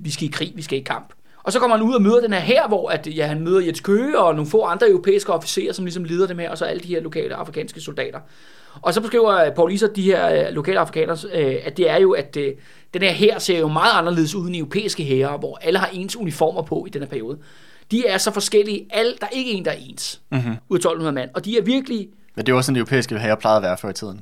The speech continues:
Speaker 1: Ja, ja,
Speaker 2: Altså
Speaker 1: ja, men de er virkelig, øh,
Speaker 2: Ja.
Speaker 1: fucking kreative i forhold til, hvordan de er klædt ud, har jeg lyst til at sige, ikke?
Speaker 2: Ja.
Speaker 1: Fordi nogle af dem har jo så lavet dra-, dragter af koskind,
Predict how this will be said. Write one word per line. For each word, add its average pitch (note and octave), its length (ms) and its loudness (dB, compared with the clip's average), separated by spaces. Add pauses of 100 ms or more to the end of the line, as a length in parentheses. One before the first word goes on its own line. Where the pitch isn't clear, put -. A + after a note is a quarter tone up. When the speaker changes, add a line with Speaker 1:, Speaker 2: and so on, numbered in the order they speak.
Speaker 1:
Ja, G#3+ 140 4
ja, B3 40 6
Speaker 2:
Altså F#3+ 140 0
Speaker 1:
ja, D#3+ 120 0
men F3 160 -2
de F#3 60 0
er E3+ 40 -2
virkelig, A#3+ 280 -2 (140)
øh, F#3+ 60 4
Speaker 2:
Ja. E3 180 2
Speaker 1:
fucking G#3+ 160 0
kreative F#3+ 480 2
i E3+ 80 -8
forhold E3 280 2
til, E3 80 -10
hvordan D#3 220 -4
de E3 240 -10
er C3+ 340 -4
klædt F#3+ 160 4
ud, B3 280 0
har D#3+ 80 0
jeg D3 60 2
lyst C#3+ 120 -4
til D#3+ 60 -4
at C#3+ 40 -4
sige, D3+ 200 -2
ikke? G#3 200 -4
Speaker 2:
Ja. A#2+ 80 4 (200)
Speaker 1:
Fordi G3 260 0
nogle A3+ 240 4
af G3+ 80 6
dem A3 80 -4
har G3+ 200 2
jo E3 160 2
så E3+ 140 -2
lavet D#3+ 440 6
dra-, C#3+ 260 2
dragter D#3+ 400 -2
af C#3+ 280 -2
koskind, A#3 520 2